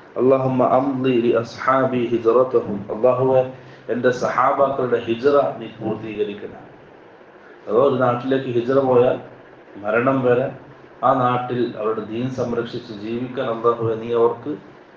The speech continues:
തൗഫീഖ് നൽകണം. "വലാ തറുദ്ദഹും അലാ അഅഖാബിഹിം", അവരെ പിന്നീട് വീണ്ടും നീ തിരിച്ച് ആ ഹിജ്റ പോയ നാട്ടിൽ നിന്ന് തിരിച്ച് മര-, മറ്റേ നാട്ടിലേക്ക് തന്നെ കൊണ്ടുവരില്ല. അഥവാ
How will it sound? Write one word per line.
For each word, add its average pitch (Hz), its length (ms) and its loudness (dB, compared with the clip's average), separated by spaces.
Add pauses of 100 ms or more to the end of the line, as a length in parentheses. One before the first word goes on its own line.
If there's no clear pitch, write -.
(140)
തൗഫീഖ് 104 500 -4
നൽകണം. 95 360 -6 (680)
"വലാ 120 300 4
തറുദ്ദഹും 123 840 4
അലാ 120 300 4
അഅഖാബിഹിം", 117 1000 2 (540)
അവരെ 143 260 6
പിന്നീട് 151 500 2
വീണ്ടും 156 500 4
നീ 160 100 2
തിരിച്ച് 147 480 0
ആ 139 120 6
ഹിജ്റ 123 300 2
പോയ 147 260 6
നാട്ടിൽ 131 420 2
നിന്ന് 143 260 -6
തിരിച്ച് 156 520 -2 (540)
മര-, 131 320 4
മറ്റേ 143 300 2
നാട്ടിലേക്ക് 156 500 2
തന്നെ 139 120 -2
കൊണ്ടുവരില്ല. 123 680 2
അഥവാ 123 440 2